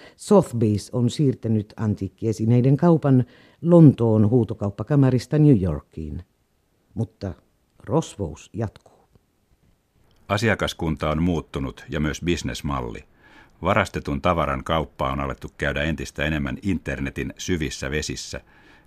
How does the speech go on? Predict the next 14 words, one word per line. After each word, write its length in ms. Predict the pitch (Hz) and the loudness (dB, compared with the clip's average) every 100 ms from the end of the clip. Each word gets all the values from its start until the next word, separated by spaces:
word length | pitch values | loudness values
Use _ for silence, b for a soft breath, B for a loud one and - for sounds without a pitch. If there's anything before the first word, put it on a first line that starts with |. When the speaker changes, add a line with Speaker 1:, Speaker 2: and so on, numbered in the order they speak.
| - | -6
Speaker 2:
minne 280 | 80 78 | -2 -2
ei 100 | 76 | -2
ole 160 | 76 71 95 | -4 -4 -4
helppo 300 | 85 - - | -4 -6 -6
päästä, 520 | 80 71 62 - 62 b b b - | -4 -4 -6 -12 -16 b b b -12
eikä 240 | 73 - | -8 -2
arvoesinettä 760 | 87 95 71 69 71 69 - 78 | 0 0 -2 -6 -6 -8 -6 -4
välttämättä 520 | 80 - 71 67 67 | -2 -4 -8 -8 -8
tarjota 380 | - 71 69 - - | -6 -6 -8 -12 -6
kaupan 400 | 82 71 64 62 | -4 -4 -6 -6
heti, 400 | 90 - 65 - b b b _ | -6 -4 -8 -10 b b b _
vaan 160 | 80 69 | -6 -4
sen 160 | 78 | -4
annetaan 520 | 80 78 73 73 73 | -2 -2 -4 -4 -4